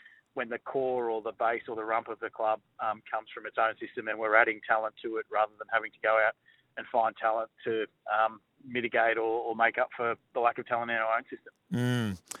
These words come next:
Speaker 2: Uh, looks like the eighteenth team is going to be P N G. It's been whispered. Now it's getting a little, um, stronger on that. Thoughts on the eighteenth team? Thoughts on P N G as the likely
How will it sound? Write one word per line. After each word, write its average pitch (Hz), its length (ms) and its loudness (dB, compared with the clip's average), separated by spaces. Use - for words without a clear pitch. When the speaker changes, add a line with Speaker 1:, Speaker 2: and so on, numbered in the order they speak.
Speaker 2:
Uh, 185 320 8
looks 196 420 6
like 190 220 10
the 170 100 8
eighteenth 170 440 10
team 175 640 6
is 147 220 2
going 165 280 8
to 165 80 8
be 139 160 8
P 147 320 8
N 131 160 6
G. 143 340 8
It's 131 120 2
been 123 440 4
whispered. 143 560 6
Now 143 240 8
it's 135 120 2
getting 131 220 4
a 127 40 4
little, 131 340 4
um, 113 600 4
stronger 143 640 6
on 117 300 0
that. 127 340 8
Thoughts - 480 10
on 196 140 10
the 165 120 6
eighteenth 143 440 8
team? 151 480 2
Thoughts 214 420 8
on 160 400 8
P 175 180 10
N 147 140 6
G 147 440 8
as 131 400 8
the 131 140 4
likely 135 680 6